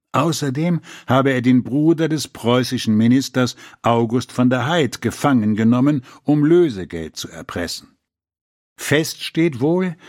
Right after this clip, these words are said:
dass sich die Aufständischen temperamentvoll gegen ihn wandten,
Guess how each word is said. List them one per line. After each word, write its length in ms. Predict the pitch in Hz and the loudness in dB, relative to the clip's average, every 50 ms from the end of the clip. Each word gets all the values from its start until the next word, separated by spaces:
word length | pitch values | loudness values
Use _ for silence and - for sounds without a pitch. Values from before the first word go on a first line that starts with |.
| - - _ _ _ _ | -20 -20 _ _ _ _
dass 200 | - 123 123 - | -2 -2 0 0
sich 180 | 127 123 - | -2 -4 -4
die 140 | - 123 - | -4 -2 0
Aufständischen 800 | - 113 120 117 - - 120 117 117 113 107 - 113 110 - - | 0 0 0 -2 -2 -2 0 2 2 2 0 0 0 -2 -2 -2
temperamentvoll 960 | - 135 131 123 - - 123 123 120 131 156 170 160 - - - 131 123 113 | -2 -2 -2 -2 -2 -2 0 2 2 2 0 0 -4 -4 -4 -2 0 0 0
gegen 480 | 95 85 113 127 127 127 127 113 113 107 | 0 0 2 2 4 4 2 2 0 -2
ihn 260 | 101 107 107 107 90 | 0 -2 -2 -2 0
wandten, 440 | 87 110 113 113 - - 113 107 92 | 0 2 2 0 0 0 -2 -2 -2